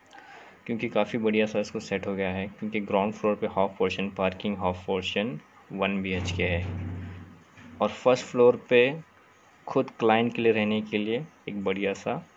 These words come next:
टू बीएचके है और second floor पे दो portion one बीएचके है, जो काफ़ी बढ़िया से सेट हो गए हैं।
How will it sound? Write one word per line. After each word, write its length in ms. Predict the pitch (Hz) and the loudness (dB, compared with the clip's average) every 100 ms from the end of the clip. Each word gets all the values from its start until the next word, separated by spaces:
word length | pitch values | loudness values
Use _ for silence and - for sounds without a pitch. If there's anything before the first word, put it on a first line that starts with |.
| _ - - - - | _ -20 -20 -20 -8
टू 120 | 113 110 | -2 -2
बीएचके 520 | 104 104 92 - 92 | 0 -2 -2 -2 -2
है 200 | 92 90 - - _ - - _ _ - _ - - - _ - _ _ - _ _ _ _ _ _ - - | -2 -10 -14 -20 _ -20 -20 _ _ -20 _ -20 -20 -20 _ -20 _ _ -20 _ _ _ _ _ _ -16 -6
और 160 | 104 107 - - - | -4 -4 -8 -20 -10
second 400 | - - 101 113 | -8 -4 0 0
floor 320 | 120 123 117 117 | 2 4 4 4
पे 120 | 127 151 - - | 0 0 -8 -12
दो 240 | 98 95 123 | -4 4 4
portion 440 | 123 120 113 117 | 4 0 2 -2
one 340 | 110 104 104 104 | 0 0 0 0
बीएचके 400 | 101 95 - 104 | -2 -4 -6 -6
है, 260 | 101 120 156 - | -4 -4 -6 -12
जो 140 | - 101 | -6 -2
काफ़ी 340 | 98 95 - | 0 -2 -4
बढ़िया 280 | 113 95 98 | -6 -4 -4
से 140 | - | -6
सेट 240 | - - - | -8 -6 -4
हो 80 | 95 | -4
गए 120 | 92 | -4
हैं। 260 | 95 98 | -6 -14